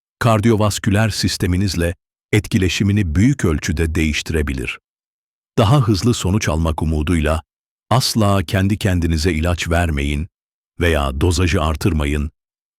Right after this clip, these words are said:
İster ruh halinizi iyileştirmek, ister kilo vermek, isterse iltihabı daha hızlı yatıştırmak olsun. İkinci periyodik incelemeler, kan basıncınızı, kolesterol seviyenizi, tiroid fonksiyon testlerinizi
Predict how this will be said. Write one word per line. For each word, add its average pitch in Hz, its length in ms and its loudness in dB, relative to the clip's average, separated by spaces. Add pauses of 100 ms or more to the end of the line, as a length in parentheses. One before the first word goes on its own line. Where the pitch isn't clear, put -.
İster 135 400 2
ruh 101 240 2
halinizi 95 600 4
iyileştirmek, 78 840 2 (320)
ister 107 460 2
kilo 101 300 4
vermek, 76 500 2 (320)
isterse 143 600 4
iltihabı 101 720 4
daha 95 280 4
hızlı 92 280 4
yatıştırmak 76 640 2
olsun. 69 460 -2 (560)
İkinci 113 420 4
periyodik 101 540 4
incelemeler, 78 800 2 (260)
kan 110 320 4
basıncınızı, 85 800 2 (120)
kolesterol 98 580 4
seviyenizi, 73 800 0 (260)
tiroid 104 380 4
fonksiyon 98 600 2
testlerinizi 76 880 0